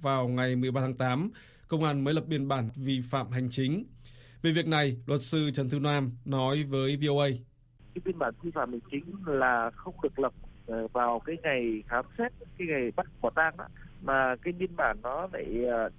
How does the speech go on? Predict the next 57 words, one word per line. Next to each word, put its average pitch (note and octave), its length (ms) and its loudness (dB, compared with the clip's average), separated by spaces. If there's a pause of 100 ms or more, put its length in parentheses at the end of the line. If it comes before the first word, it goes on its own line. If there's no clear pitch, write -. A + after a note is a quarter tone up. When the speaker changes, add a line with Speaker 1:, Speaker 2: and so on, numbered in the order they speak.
(120)
Speaker 2:
lập - 160 0 (200)
sau D#3+ 280 -2
tám D#3+ 220 2
tháng. G#3 240 -4 (460)
Như E3+ 160 -10
thế E3+ 100 -2 (140)
đã - 160 -4
là E3 180 -2
không, D3+ 180 -12 (140)
không, D#3+ 160 -10 (440)
không D#3 260 -8
phù B2 160 0
hợp A2 180 0
rồi, G2 120 -4 (200)
đã D3+ 140 0
là D3 120 -2
trái A2 200 0
luật, E3+ 160 -2 (140)
cái C#3 260 -8 (100)
luật C3 140 -2 (180)
xử G#2+ 80 -2
lý A#2+ 120 -2 (420)
vi C#3+ 140 0
phạm A2+ 140 2
hành G#2 160 -2
chính A2+ 140 -6
rồi. C#3+ 120 0 (640)
Speaker 1:
Chung F#3 300 2
quan E3+ 180 2
điểm C#3+ 260 2
với C3+ 260 2
luật E3 160 0
sư D#3+ 120 0
Nam, D3 280 2 (120)
một C#3 100 2
luật C#3 140 2
sư D3+ 140 -2
khác G#3 300 0
không D3 360 0
nêu C#3 220 2
tên C#3 340 2
nói C3+ 320 2
trên C#3 280 0
báo B2 200 2
Pháp F3+ 160 -2
luật D3 160 0
Thành B2 100 0
phố A#2+ 60 0
Hồ B2 40 0
Chí C3+ 100 0
Minh C#3 340 2
hôm C3+ 300 0
ba C3 120 2
mươi B2+ 100 0
mốt F3 200 0
tháng C#3 160 0
mười C#3 320 2